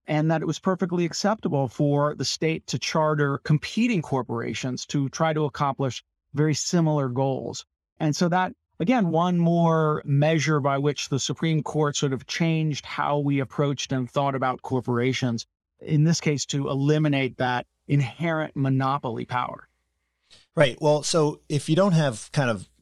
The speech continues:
Speaker 2: antitrust law and labor law and consumer protection law and all these other things, then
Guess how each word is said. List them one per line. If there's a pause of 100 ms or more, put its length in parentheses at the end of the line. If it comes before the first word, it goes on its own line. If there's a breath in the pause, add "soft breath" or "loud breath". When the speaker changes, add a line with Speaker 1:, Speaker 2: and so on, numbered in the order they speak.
(200)
Speaker 2:
antitrust
law
and
labor
law
and (440)
consumer
protection
law
and
all
these
other
things,
then